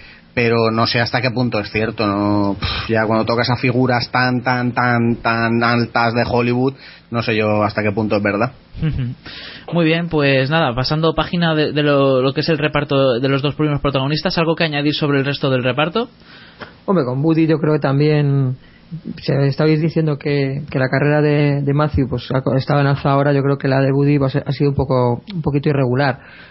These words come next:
Speaker 2: Sí.
Speaker 3: Un actor que, que así ha tenido sus, sus buenos papeles, creo, por ejemplo, viene a la cabeza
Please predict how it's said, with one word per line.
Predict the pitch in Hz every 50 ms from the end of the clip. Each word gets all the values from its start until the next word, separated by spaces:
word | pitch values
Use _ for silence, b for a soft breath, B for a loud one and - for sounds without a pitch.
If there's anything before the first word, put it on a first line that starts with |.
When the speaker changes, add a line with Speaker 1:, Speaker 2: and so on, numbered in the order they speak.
| B B B
Speaker 2:
Sí. | - 160
Speaker 3:
Un | 160 160 156
actor | 151 135 - - 165 156 151 139
que, | - - 147 143 139 139 131 127 127 139 - -
que | - 139
así | 139 135 165
ha | 156
tenido | 156 151 147 143 135
sus, | 135 - 147 131 131 127 120 123 - - -
sus | - 131
buenos | 127 139 139 139 135
papeles, | - 131 127 - 147 147 170 180 196 - - - - - -
creo, | 131 127 123 120 120 117 113 113 - - - -
por | - 127
ejemplo, | 117 - 131 127 123
viene | 123 123 120
a | 120
la | 120
cabeza | - 120 123 120 - - 120 120 117 123 131 131